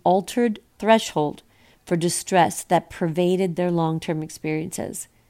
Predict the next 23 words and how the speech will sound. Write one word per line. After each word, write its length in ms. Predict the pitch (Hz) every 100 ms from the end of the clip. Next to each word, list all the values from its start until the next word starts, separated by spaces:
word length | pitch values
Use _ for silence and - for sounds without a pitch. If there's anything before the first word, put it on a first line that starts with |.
| _ _ - - -
As 220 | 196 185
they 120 | 196
sought 380 | 190 - 226 269
ways 240 | 285 285 -
to 160 | -
lead 420 | 180 165 208 254
more 220 | 233 240 240
authentic 480 | 233 226 220 240
lives, 560 | 240 240 185 - 208 - _ - - -
the 100 | 180
women 380 | 170 185 214 226
sometimes 580 | - 185 175 185 170 175
withheld 460 | 180 - 170 151
truth 500 | - 208 262 - - _ _ _ _ -
or 240 | 247 302
projected 640 | 294 - 175 196 185 196 -
images 500 | 247 233 214 196 175
that 260 | - 165 -
they 140 | 196
perceived 560 | 180 - 175 - 190 175
as 220 | 170 156 -
inauthentic, 920 | 190 180 160 - 185 196 277 277 - _ _ _ _ _
contributing 840 | 180 170 - 220 180 175 185 170